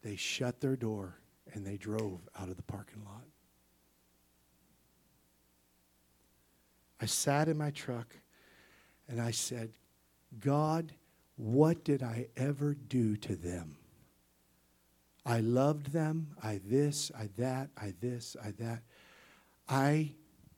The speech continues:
don't know why they would not want to talk to me." I wasn't even gonna go over there, Justin, and tell them,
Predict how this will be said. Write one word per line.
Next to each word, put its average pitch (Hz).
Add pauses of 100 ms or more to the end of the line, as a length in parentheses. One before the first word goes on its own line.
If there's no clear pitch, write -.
(220)
don't 151
know 135
why 131 (1300)
they 143
would 135
not 151 (720)
want 135
to 170
talk - (100)
to -
me." 101 (480)
I 269
wasn't 220
even 180
gonna 180
go 180
over 202
there, 165
Justin, 175
and 175
tell 196
them, 180